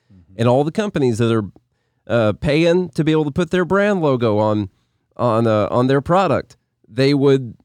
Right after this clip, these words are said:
Speaker 2: wanna shy away from that once the brand is worth less after that.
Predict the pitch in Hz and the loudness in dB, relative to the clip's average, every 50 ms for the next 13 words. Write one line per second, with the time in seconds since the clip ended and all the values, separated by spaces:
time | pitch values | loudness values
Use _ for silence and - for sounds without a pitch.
0 | _ _ _ _ _ _ _ _ _ _ _ _ 82 98 110 113 127 120 - 147 | _ _ _ _ _ _ _ _ _ _ _ _ -8 -4 -2 -2 -2 0 0 0
1 | 135 143 151 160 185 208 226 - - 170 151 135 117 78 69 117 131 135 - 151 | 2 2 2 2 0 0 -2 -2 0 0 2 2 2 0 0 -2 -2 -2 -2 -2
2 | 127 160 175 196 185 165 160 156 190 208 226 214 - 135 117 107 76 - - - | -2 0 0 0 0 -2 -4 -4 -2 -2 -2 -4 -2 -2 -2 -2 -2 -4 -10 -16
3 | - _ _ _ _ _ _ - 120 120 - - 107 104 92 85 | -18 _ _ _ _ _ _ -4 -4 -4 -2 -2 -2 -2 -2 -2